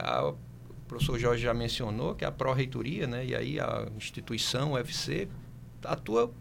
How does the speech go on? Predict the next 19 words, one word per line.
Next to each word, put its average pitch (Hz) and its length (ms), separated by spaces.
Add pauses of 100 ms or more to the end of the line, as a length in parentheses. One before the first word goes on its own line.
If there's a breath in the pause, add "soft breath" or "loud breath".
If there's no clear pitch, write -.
(160)
quase - 240
que - 60
como 226 180
mediadora 208 760
entre 175 380
esses 143 240
critérios 156 500
que 160 120
são 147 180
definidos 135 440
por 131 200
organismos 120 720 (420 loud breath)
externos 147 600
à 120 100
instituição, 117 680
à 131 80
U 113 100
F 113 140
C, 151 260